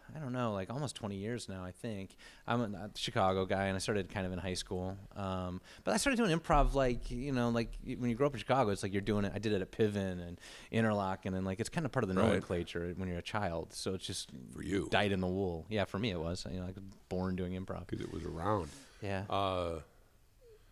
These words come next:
Speaker 2: what did that make me think?
Speaker 1: So it was a long time. But yeah, I used to, you know,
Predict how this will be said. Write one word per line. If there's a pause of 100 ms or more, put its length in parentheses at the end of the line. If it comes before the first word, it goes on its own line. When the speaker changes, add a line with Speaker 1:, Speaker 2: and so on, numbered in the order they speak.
(320)
Speaker 2:
what
did
that
make
me
think?
Speaker 1:
So
it
was (240)
a
long
time. (240)
But
yeah,
I
used
to, (240)
you
know,